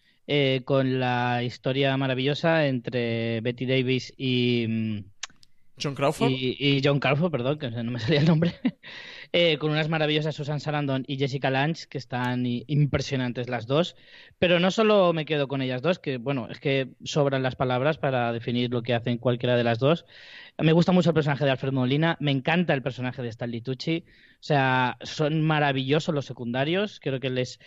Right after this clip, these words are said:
Speaker 1: acompañan muy bien en una historia que evidentemente gira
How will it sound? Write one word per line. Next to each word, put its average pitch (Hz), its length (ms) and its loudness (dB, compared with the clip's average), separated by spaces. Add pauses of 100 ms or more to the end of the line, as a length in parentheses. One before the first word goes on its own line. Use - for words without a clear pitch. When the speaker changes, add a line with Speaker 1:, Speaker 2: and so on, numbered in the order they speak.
(160)
Speaker 1:
acompañan 151 460 2
muy 180 140 6
bien 170 200 2
en 165 80 0
una 160 140 0
historia 170 340 0
que 143 100 -2
evidentemente 139 840 -4 (280)
gira 151 600 0